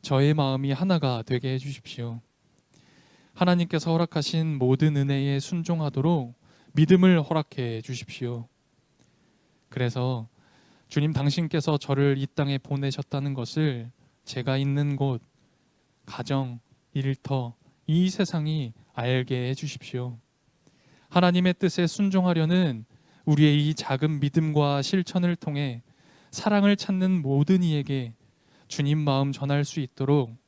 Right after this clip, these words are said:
우리를 사용해 주십시오. 오늘도 이번 한 주간 나의 삶과 기도, 모든 실천까지도 담아 주님께 감사로 순종으로 봉헌 드립니다.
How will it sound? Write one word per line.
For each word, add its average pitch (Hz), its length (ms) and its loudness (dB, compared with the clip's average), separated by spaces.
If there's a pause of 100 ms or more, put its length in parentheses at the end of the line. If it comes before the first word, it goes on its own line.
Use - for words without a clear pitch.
(640)
우리를 170 400 6
사용해 139 760 -2
주십시오. 123 640 -10 (2000)
오늘도 151 680 4 (380)
이번 143 260 2
한 175 160 0
주간 151 480 -2 (460)
나의 131 280 0
삶과 143 640 -4 (200)
기도, 135 500 -2 (520)
모든 135 520 4
실천까지도 170 920 0
담아 131 460 -6 (420)
주님께 147 440 -2
감사로 151 580 -2
순종으로 165 720 0 (240)
봉헌 131 480 0
드립니다. 127 600 -6